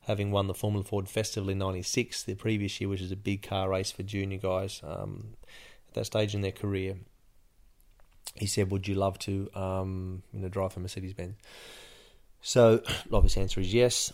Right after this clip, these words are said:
I didn't do that particular race, but I did a test. And so that phone call was the first time I really, you know, my first contract was three hundred German, three thou-, three, um, three thousand German marks, three hundred thousand German marks, which is whatever, hundred and twenty,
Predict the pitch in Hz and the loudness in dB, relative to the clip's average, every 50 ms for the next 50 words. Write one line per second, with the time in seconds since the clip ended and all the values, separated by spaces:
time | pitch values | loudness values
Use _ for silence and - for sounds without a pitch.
0 | - - 101 95 95 98 95 95 98 95 - - - 98 - - 120 - 101 98 | -4 -4 -2 -2 -2 -2 0 0 0 0 0 -2 -4 -4 -2 -2 0 0 2 4
1 | 95 95 95 98 98 - - 92 92 92 90 90 - - 113 110 104 - - - | 4 6 6 4 4 2 -2 -2 -2 -2 -4 -6 -2 2 2 2 2 0 -4 -6
2 | - 110 110 110 104 - 107 104 104 98 101 104 123 127 131 131 - - - - | -8 -8 -6 -6 -2 0 2 2 2 2 2 6 6 8 8 6 4 -2 -16 -2
3 | - - 110 107 110 110 107 101 - - 92 90 95 95 95 92 95 95 92 92 | 6 8 8 8 8 6 2 0 0 0 0 0 2 0 0 0 -2 -2 -2 -4
4 | - - - - - - 110 104 104 98 - - - - 95 95 95 95 98 - | -6 -10 -10 -10 0 2 4 4 4 2 0 -4 -6 -6 -6 -4 -4 -4 -4 -2
5 | - 101 98 98 98 104 104 104 101 98 95 95 95 92 92 92 - - - - | 0 0 0 2 2 4 4 6 4 4 2 2 0 -2 -4 -6 -10 -16 -20 -20
6 | - _ - - - - 98 95 92 95 98 - - 117 113 107 - - 110 101 | -20 _ -20 -14 -6 -2 -2 0 0 0 -2 0 2 2 2 2 2 0 -2 -2
7 | 95 98 90 98 95 - - - 98 95 92 95 92 92 92 - 98 95 95 92 | -2 -2 -4 -4 -4 -4 -2 -2 -2 -2 -2 -4 -4 -4 -2 -2 -2 -2 -2 -4
8 | 92 92 92 - - - 107 98 101 95 - - - - - - 101 101 101 101 | -6 -6 -8 -8 -4 -4 -2 -2 -2 -4 -6 -8 -14 -10 -6 -4 -2 -2 -2 -2
9 | 92 92 92 92 92 92 - - 107 101 101 98 92 98 92 101 95 95 92 92 | -2 -4 -4 -6 -8 -8 -10 -8 -8 -6 -6 -6 -6 -6 -6 -4 -4 -4 -4 -4
10 | 92 92 98 - - - - - - - 107 95 - - - 101 95 - - 90 | -4 -4 -6 -8 -10 -14 -16 -10 -4 -2 -2 -2 -2 -6 -10 -10 -10 -8 -6 -6
11 | 92 98 95 92 95 92 92 92 95 92 98 - - - 101 - 101 95 92 87 | -6 -6 -6 -6 -6 -6 -4 -4 -6 -6 -8 -10 -12 -14 -16 -14 -14 -12 -12 -10
12 | 90 85 85 95 92 92 92 90 90 95 95 - 95 90 92 98 | -10 -12 -10 -10 -10 -8 -8 -10 -10 -12 -12 -10 -10 -10 -10 -12